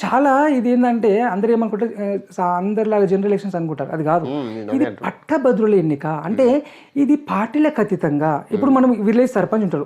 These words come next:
Speaker 1: ఆయన ఎందుకు, ఎందుకు పార్టీ సింబల్ పెట్టలేదు మనకు?
Speaker 2: ఉమ్.
Speaker 1: ఎందుకంటే ఇతను గ్రామానికి ప్రథమ పౌరుడు,
Speaker 2: అంతే.
Speaker 1: ఇతను రాజకీయాలకు అతీతంగా ఉండాలి
Speaker 2: చాలా మంచి.
Speaker 1: అనే ఉద్దేశమే కదా.
Speaker 2: ఉమ్.
Speaker 1: మరి ఎం-, ఈ ఎంఏసీ అనేది కూడా రాజకీయాలకు అతీతంగా, పార్టీలకు అతీతంగా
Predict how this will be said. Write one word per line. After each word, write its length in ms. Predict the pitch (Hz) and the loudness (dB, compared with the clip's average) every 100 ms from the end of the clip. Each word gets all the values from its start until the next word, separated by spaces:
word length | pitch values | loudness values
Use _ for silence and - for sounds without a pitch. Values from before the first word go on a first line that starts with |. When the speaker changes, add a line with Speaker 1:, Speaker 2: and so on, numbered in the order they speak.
| - | -2
Speaker 1:
ఆయన 160 | 220 277 | 0 4
ఎందుకు, 400 | 277 285 285 277 - - | 4 4 2 0 -4 0
ఎందుకు 220 | 254 330 | 2 4
పార్టీ 280 | 285 277 285 | 2 2 2
సింబల్ 300 | 285 269 269 | 2 4 2
పెట్టలేదు 320 | 269 262 262 | 2 2 4
మనకు? 460 | 262 262 262 262 262 - | 4 2 0 -2 -2 -10
Speaker 2:
ఉమ్. 120 | - 202 | -2 2
Speaker 1:
ఎందుకంటే 520 | 262 339 262 208 302 | 4 4 4 4 4
ఇతను 380 | 285 311 381 320 - - 175 | 4 4 4 2 -6 -6 0
గ్రామానికి 560 | 220 294 320 311 311 | 4 6 6 6 4
ప్రథమ 340 | 349 262 269 262 | 4 4 4 4
పౌరుడు, 560 | 262 226 208 214 202 - 98 | 4 6 6 6 4 2 -2
Speaker 2:
అంతే. 140 | 269 | 0
Speaker 1:
ఇతను 260 | 330 320 339 | 4 4 6
రాజకీయాలకు 680 | 226 262 294 302 339 330 | 4 4 4 4 4 4
అతీతంగా 460 | 247 285 - 262 262 | 2 2 4 4 4
ఉండాలి 440 | 233 208 196 190 | 4 4 4 6
Speaker 2:
చాలా 100 | 220 | 4
మంచి. 260 | 202 - - | 2 0 -2
Speaker 1:
అనే 140 | 214 226 | 2 4
ఉద్దేశమే 440 | 214 262 262 277 | 4 4 4 4
కదా. 160 | 269 277 | 4 2
Speaker 2:
ఉమ్. 80 | 269 - - 233 | -2 -10 -4 2
Speaker 1:
మరి 160 | 277 | 4
ఎం-, 200 | 233 269 285 - - 254 | 6 6 2 -6 -4 4
ఈ 120 | 240 | 6
ఎంఏసీ 380 | 247 381 370 311 | 6 6 6 4
అనేది 240 | 262 226 | 4 4
కూడా 400 | 202 165 185 302 - - 190 | 4 4 4 2 -4 -6 0
రాజకీయాలకు 840 | 202 240 302 330 330 339 330 320 | 2 4 2 4 4 4 4 2
అతీతంగా, 680 | 285 285 277 254 247 220 170 | 2 2 4 4 4 4 2
పార్టీలకు 680 | - 247 311 330 330 330 294 | 2 4 4 4 4 4 2
అతీతంగా 720 | 277 247 254 233 233 214 | 2 2 2 4 4 4